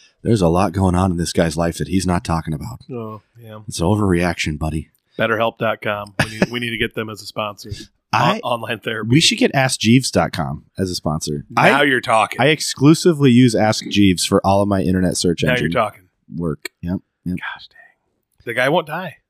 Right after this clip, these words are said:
Speaker 1: No.
Speaker 2: Jeeves will not die.
Speaker 1: We, that was like, okay, I, I was being facetious, but for real, when I was in middle school, that's the search engine me and my friends all used. And our, and our
Speaker 2: Trying to think
Speaker 1: Apple
Speaker 2: what I
Speaker 1: Mac,
Speaker 2: used.
Speaker 1: and our Apple Mac,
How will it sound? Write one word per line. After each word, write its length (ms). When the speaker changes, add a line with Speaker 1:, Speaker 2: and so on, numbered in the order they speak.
Speaker 1:
No. 280
Speaker 2:
Jeeves 260
will 140
not 180
die. 220
Speaker 1:
We, 300
that 200
was 180
like, 220
okay, 240
I, 160
I 80
was 100
being 220
facetious, 540
but 240
for 200
real, 280
when 140
I 100
was 120
in 100
middle 200
school, 420
that's 260
the 100
search 300
engine 240
me 80
and 80
my 100
friends 240
all 120
used. 380
And 140
our, 240
and 80
our 160
Speaker 2:
Trying 40
to 0
think 100
Speaker 1:
Apple 240
Speaker 2:
what 60
I 20
Speaker 1:
Mac, 360
Speaker 2:
used. 180
Speaker 1:
and 120
our 120
Apple 360
Mac, 540